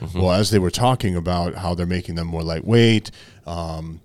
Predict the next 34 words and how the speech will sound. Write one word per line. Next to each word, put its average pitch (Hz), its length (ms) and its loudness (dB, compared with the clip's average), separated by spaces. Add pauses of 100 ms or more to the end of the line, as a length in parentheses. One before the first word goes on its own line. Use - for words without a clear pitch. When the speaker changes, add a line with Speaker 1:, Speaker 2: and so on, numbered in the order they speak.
Speaker 2:
the, 98 220 -2
the 85 160 -6
biggest 120 380 4
thing 92 240 4
is 87 460 -4
a 95 120 -8
lot 92 220 4
of 101 80 -2
them, 101 120 2
they 92 120 2
put, 90 320 -2
uh, 80 240 -6
what, 80 260 -8
what 80 140 -8
they - 80 -10
call 80 180 -10
suppressors, 90 800 0
or, 82 380 -2
uh, 82 400 -8 (140)
those 92 240 -4
of 90 100 -4
you 90 60 0
that 90 200 -2
aren't 101 240 2
in 104 60 2
the 95 80 4
hunting 92 240 2
world 87 180 0
might, 85 220 -2 (140)
might 85 260 -8 (140)
think 87 220 -6
of 82 140 -4
as 78 220 -4
silencers. 98 800 -2